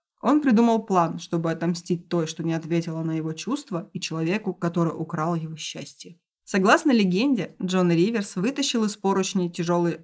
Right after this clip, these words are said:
страховочный штифт, похожий на дубинку, мягко подошел к члену экипажа за штурвалом и одним сокрушительным ударом повалил его на палубу. Затем Риверс сам схватил штурвал.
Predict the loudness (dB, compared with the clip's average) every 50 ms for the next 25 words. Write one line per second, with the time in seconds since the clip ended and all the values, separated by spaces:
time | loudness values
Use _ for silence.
0 | _ -18 -10 -6 -4 -4 -2 0 0 2 2 0 0 0 -2 -2 -2 -4 -4 -4
1 | -4 -4 -6 -8 -10 -8 -6 -4 -2 -2 0 0 2 2 2 2 0 0 0 0
2 | -2 -2 -4 -6 -10 -8 -4 -2 -2 -2 -2 -2 -2 0 0 0 0 0 0 0
3 | -2 -2 -4 -4 0 0 2 2 2 2 0 0 -2 -2 0 2 2 2 2 0
4 | -2 -2 -2 -4 -4 -4 -4 -2 0 2 2 2 2 2 0 -2 -4 -2 0 2
5 | 2 2 2 2 0 0 0 -2 -4 -6 -6 -4 -2 0 0 0 0 0 0 0
6 | 0 0 -2 -4 0 2 2 2 2 2 0 -2 -2 -2 0 2 2 2 4 4
7 | 2 2 0 -2 -4 -6 -6 -4 -4 -4 -4 -4 -6 -8 -10 -12 _ _ _ -2
8 | 0 2 2 2 4 4 4 4 6 4 4 2 0 0 -2 -6 -6 -6 -4 0
9 | 2 2 2 2 0 -2 -6 -6 -4 -2 -4 -4 -4 -4 -4 -2 -2 0 0 -2
10 | -2 -4 -6 _